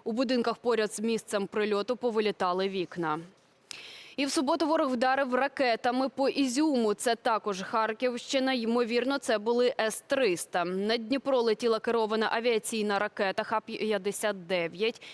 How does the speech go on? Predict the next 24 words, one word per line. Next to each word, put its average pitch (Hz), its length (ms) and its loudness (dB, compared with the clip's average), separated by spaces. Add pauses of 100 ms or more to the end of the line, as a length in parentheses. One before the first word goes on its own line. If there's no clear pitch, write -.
(180)
Її 247 180 0
вдалося 233 560 0
збити. 196 540 0
Про 240 180 -2
це 214 180 0
повідомив 220 640 0
речник 202 480 -2
повітряних 190 600 -2
сил 226 380 0
Ілля 185 440 -2 (120)
Євлаш. 175 680 -4 (960)
Росіяни 254 480 2
продовжують 240 560 2
атакувати 233 500 0
Херсонщину 262 840 0
із 220 260 0
безпілотників. 240 1120 0
Зранку 220 460 0
скинули 240 580 2
з 190 100 -4
дрона 220 380 2
вибухівку 226 760 0
на 208 200 2
Береслав. 214 840 0